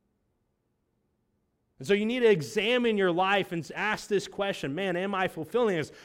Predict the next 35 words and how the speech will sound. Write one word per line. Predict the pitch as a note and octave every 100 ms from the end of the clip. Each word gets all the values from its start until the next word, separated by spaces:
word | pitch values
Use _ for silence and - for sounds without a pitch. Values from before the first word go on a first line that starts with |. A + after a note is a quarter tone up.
| -
Because | G#3+ A3 A3
Jesus | C4 C#4+ D4+ G#3+
warns | G#3+ D4+ D4
us | G#3 -
here. | D3 G2 D#2+ _ _ _ _ _ -
He |
says | G#3 C4 G3+
that | A#3
if | G#3+ G#3
you | G3 C4+ D4+
are | C4+ G#3+
not | G3 B3 D4 C#4 _ _ _
salt, | F#3 A3 D#3+ F3+ -
if | F3 F#3
you | C4 B3+ G3 - _
lose | G#3 F3
your | A#3+ A#3+
saltiness, | - - C4 C4+ C4 F3 C#3+ D3+ G3 - - - _ _ _ _ _ _ _ _ _ -
what | D3+ B2+
use | D#3 E3+ - - _
do | C#3+
you | C3+ A#2
have? | - D#2+ - - _ _ _ _ _ _ _ _ _ _ _ _ _ _ _ _ _ _ _ _
Now, | D3 F3
we | A3
have | F3
salt | - F3+ E3 D3+
that's | D3+ C#3 -
kind | - F3+ C3+
of | G#2
pure | - F#3+ D#3
salt. | - D3 C3 C#3+
It | D#3
doesn't | D#3 C#3+ C3+
really | C#3+ C#3+ C3